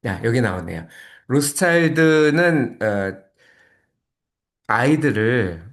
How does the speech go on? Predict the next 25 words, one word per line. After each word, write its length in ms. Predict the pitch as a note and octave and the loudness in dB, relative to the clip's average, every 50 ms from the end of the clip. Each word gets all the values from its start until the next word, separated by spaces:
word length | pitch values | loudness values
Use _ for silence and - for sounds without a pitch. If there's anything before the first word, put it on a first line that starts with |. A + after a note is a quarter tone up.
| - _ _ _ - | -20 _ _ _ -10
전 260 | - C3 B2+ C3+ C3+ | -6 -4 -4 -2 -4
세계로, 520 | B2+ - F#3+ E3+ D#3 D#3 C#3 B2 A2+ - - | -4 -4 -4 -2 -2 0 0 0 -2 -2 -2
전 180 | - A#2+ A2+ | -2 -2 -2
세계는 220 | A2 B2+ D#3 F3 D3 | -2 -2 -2 -2 -2
아니죠. 260 | F#2+ F#2+ F2 - G2+ | -4 -4 -6 -10 -12
그때는 360 | - - - A2+ G#2+ A#2 A2+ G2 | -12 -10 -8 -6 -6 -6 -6 -6
유럽이 500 | G#2 G#2+ A2 G#2 G2 G#2+ G#2 F#2+ F#2 F#2 | -6 -4 -4 -4 -4 -4 -4 -4 -4 -6
중심이었다고 540 | - A#2 G#2 G2 A2+ A2+ G2+ G2 G#2 G#2 G2+ | -8 -10 -10 -8 -6 -4 -4 -4 -4 -6 -6
생각하니까 540 | - B2 G#2+ G#2+ G#2 G#2+ G2 G2 A2 G#2+ | -6 -8 -10 -10 -8 -8 -8 -4 -4 -2
유럽에가 420 | G#2+ A2 A2 G#2 G#2 G#2+ G#2 A2 G#2+ | 0 0 0 0 0 0 0 0 0
이제 140 | G2 F#2+ A2+ | -2 -4 -8
흩뿌려요. 600 | A#2 - - - E3+ D#3+ B2+ G2 F2+ E2 D#2+ - _ _ _ _ _ _ _ _ _ _ _ _ _ _ _ _ | -10 -10 -12 -8 -4 -2 -2 -2 -2 -4 -8 -14 _ _ _ _ _ _ _ _ _ _ _ _ _ _ _ _
큰아들은, 800 | - - E3 D#3 D3+ C#3 B2 B2+ A#2+ C#3 F3 F#3+ G#3+ G#3+ - - _ _ _ _ _ _ _ _ _ _ _ _ _ _ _ _ - | -14 -8 -4 -2 -2 -2 -2 -2 -2 -2 -2 -2 -4 -6 -12 -16 _ _ _ _ _ _ _ _ _ _ _ _ _ _ _ _ -10
제가 200 | - A#2+ C#3 A#2 | -8 -6 -6 -4
네이슨이 720 | F#2+ A#2+ C3+ C#3+ C#3+ C#3+ C#3+ D3+ E3 C#3 A2+ F2 - - - - - - - _ | 0 0 2 2 2 0 -2 -4 -4 -6 -6 -8 -12 -14 -14 -14 -14 -14 -14 _
큰아들이 400 | - - E3+ F3 F3+ F3+ F3 F3 | -14 -10 -8 -8 -8 -6 -6 -4
아니고 200 | C#3+ G#2+ A2+ B2+ B2 | -4 -4 -4 -6 -6
둘째일 320 | B2 A2+ - - B2 B2 | -8 -6 -6 -6 -6 -6
것 80 | - F#2+ | -6 -8
같은데, 480 | F#2+ G2 - A2 G#2+ A#2+ A#2+ G2+ - - - _ _ - | -8 -8 -8 -6 -4 -4 -4 -4 -6 -10 -20 _ _ -2
네이슨 360 | A#2+ C#3 D#3 D3+ D#3+ F3 E3 | 0 2 2 2 0 0 0
같은 260 | D#3+ D3+ - D3+ C#3+ | 0 0 -2 -4 -4
경우는 260 | C#3 C#3+ E3 F3 D3+ | -2 0 0 0 0
영국에 400 | A#2+ A#2 A2 A2 A2 G#2 A2+ A2 | 0 0 -2 -4 -4 -2 -4 -4
보내고, 640 | G#2 G2+ F#2+ F#2+ F#2 F2 F2 A#2+ B2 G2 F2 E2 | -2 -4 -4 -6 -6 -8 -6 -6 -6 -6 -6 -10